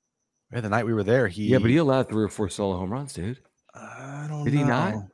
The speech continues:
Speaker 1: No, he actually pitched well, and the, and the offense didn't do shit. I remember that game. He actually pitched
Speaker 2: I'm looking at
Speaker 1: decent.
Speaker 2: game logs.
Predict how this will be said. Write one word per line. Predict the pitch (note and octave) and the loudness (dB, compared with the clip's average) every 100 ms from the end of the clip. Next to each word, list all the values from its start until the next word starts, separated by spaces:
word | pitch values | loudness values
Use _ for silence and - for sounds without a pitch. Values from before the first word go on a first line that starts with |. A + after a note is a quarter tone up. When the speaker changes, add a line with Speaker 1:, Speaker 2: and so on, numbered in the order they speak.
| - | -2
Speaker 1:
No, | A2+ C3 D#3 | 4 6 6
he | C#3+ D#3 | 4 4
actually | D#3 F3 E3+ | 4 2 2
pitched | E3 - | 0 0
well, | A2+ C#3 E3 | -2 2 4
and | G#2+ | 4
the, | G2 F#2 A2+ | 0 -4 -4
and | A#2 | -2
the | - | 2
offense | C#3+ - A2+ | 2 2 -2
didn't | - G2 | -4 -4
do | F2+ | -4
shit. | - F#2+ - - | -6 -6 -8 -4
I | |
remember | A#2+ D3 | 0 2
that | C3 G2 | 2 0
game. | E2+ D#2 - - _ _ - | -4 -6 -12 -20 _ _ -12
He | - | -4
actually | C3+ D3+ | 0 4
pitched | C#3+ C3+ | 6 6
Speaker 2:
I'm | A2+ | 6
looking | A#2+ A#2 | 4 4
at | |
Speaker 1:
decent. | G#2 F#2+ | 4 2
Speaker 2:
game | F2 | 2
logs. | E2 D#2+ D#2+ | 2 0 -2